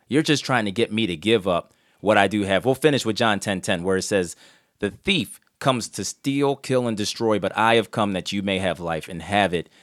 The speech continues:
in abundance." The devil only wants to steal, kill, and destroy. He only wants to take what God has come to give you. And if you give it up, or if you choose the lack of it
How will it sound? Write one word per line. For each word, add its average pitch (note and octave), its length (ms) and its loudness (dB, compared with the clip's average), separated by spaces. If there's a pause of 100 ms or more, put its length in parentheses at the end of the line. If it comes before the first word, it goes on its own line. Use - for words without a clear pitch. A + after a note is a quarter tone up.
(140)
in G2 160 0
abundance." E2+ 580 0
The - 140 -8
devil G#2+ 440 2
only A2 300 0
wants G2 340 0
to F2+ 140 -8
steal, A#2 560 0 (600)
kill, F2 500 0 (160)
and F#2 180 -8
destroy. E2+ 760 -4
He - 160 -12
only G#2+ 160 0
wants A#2 220 0
to A#2+ 100 -4
take - 480 -4 (220)
what E2+ 180 -8
God G2 280 2
has F#2+ 140 -2
come E2+ 280 -4
to - 160 -10
give A2+ 360 0
you. C2 220 -10 (260)
And F#2 120 -4
if F2 100 -4
you E2+ 120 -8
give D3+ 220 4
it D#3 80 8
up, - 360 2
or G2+ 100 2
if F#2 120 -4
you G#2 120 0
choose G2+ 580 -4 (560)
the G2 140 0
lack B2+ 360 0
of C3 200 4
it F#3 160 -6